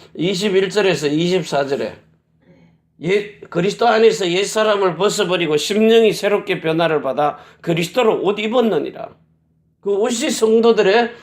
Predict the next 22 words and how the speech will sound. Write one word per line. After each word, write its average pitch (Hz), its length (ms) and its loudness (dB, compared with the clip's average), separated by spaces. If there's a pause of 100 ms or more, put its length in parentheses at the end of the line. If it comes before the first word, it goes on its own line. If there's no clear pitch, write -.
(120)
옳은 202 320 4
행실이라는 180 800 -4
거예요. - 160 -20 (680)
그, 180 160 -10
그러니까 214 640 0
여러분의 226 440 2
하는 233 300 2
행위를 262 460 2
보고서라도 185 960 0 (1300)
복음 240 360 0
없는 208 460 2
불신자, 202 680 0
남편이라든지 143 960 -4
아내라든지 143 760 -2
자식들이 156 600 -4
보고, 123 540 -4 (1600)
어, 160 280 -18 (280)
"나도 151 580 0
저렇게 165 400 -4
예수 139 220 -6
믿을 135 300 -8
거야." - 160 -12